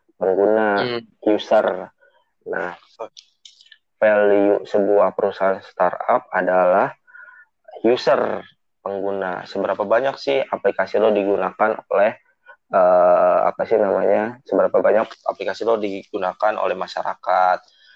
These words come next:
Speaker 1: Nah, semakin banyak value sebuah, sebuah perusahaan itu semakin besar. Makanya orang-orang perusahaan startup itu, mereka itu mendapatkan investasi yang besar ya, karena value-nya itu adalah pengguna itu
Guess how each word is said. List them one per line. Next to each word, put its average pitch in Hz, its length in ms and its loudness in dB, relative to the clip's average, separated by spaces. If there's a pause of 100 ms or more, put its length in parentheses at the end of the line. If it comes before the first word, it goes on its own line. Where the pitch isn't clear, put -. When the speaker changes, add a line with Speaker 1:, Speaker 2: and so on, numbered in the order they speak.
(220)
Speaker 1:
Nah, 92 320 -6
semakin - 560 -8
banyak 113 400 0 (160)
value 98 400 -2
sebuah, 92 400 -8 (160)
sebuah 98 480 -6
perusahaan 92 560 -4
itu - 160 -10
semakin 95 400 -8
besar. 101 480 0 (480)
Makanya 120 720 -2 (100)
orang-orang 98 720 -2 (600)
perusahaan 98 320 -2
startup - 560 -2
itu, - 240 -4
mereka 101 480 -2
itu - 320 -6
mendapatkan 107 640 -2
investasi 98 800 -6
yang 92 160 -4
besar 101 320 0
ya, 104 160 2
karena 113 400 -2
value-nya 98 640 -2
itu - 240 -14
adalah 107 400 -4
pengguna 98 480 -12
itu 123 400 -16